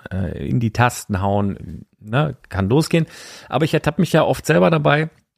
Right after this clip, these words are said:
dass ich so, wenn ich auch andere Podcasts höre, man hat, man hat immer so den Reflex, "Boah, ich möchte da, da, da will ich jetzt was zu sagen" oder so. Und du hast halt einfach nicht die Muße, nicht den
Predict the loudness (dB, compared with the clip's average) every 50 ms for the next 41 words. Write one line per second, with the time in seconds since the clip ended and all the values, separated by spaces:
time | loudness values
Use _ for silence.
0 | _ _ _ _ _ _ _ _ _ _ _ -6 -4 -2 -2 -2 -2 -2 -2 -2
1 | -2 -4 -4 -6 -6 -6 -6 -6 -6 -4 -4 -4 -4 -4 -8 -6 -2 0 0 0
2 | 0 -2 -4 -4 -6 -6 -4 -4 -4 -4 -2 -2 -2 0 0 0 2 2 0 0
3 | 0 -2 -4 -2 -4 -4 -4 -4 -4 -2 0 0 0 0 0 0 0 0 0 0
4 | -2 -2 -2 -8 _ _ -2 -2 -2 -2 -4 -12 _ _ _ _ -4 -2 0 0
5 | 2 2 2 2 2 0 -4 -4 -6 -6 -6 -8 0 2 2 4 4 2 0 -2
6 | -2 -2 0 0 -2 -2 -6 -14 -20 -20 -20 -20 -10 -6 -2 0 0 0 0 -2
7 | -2 0 0 0 0 0 0 2 0 0 0 0 0 2 2 2 2 2 0 0
8 | -2 -2 -4 -4 -4 -4 -6 -6 -6 -6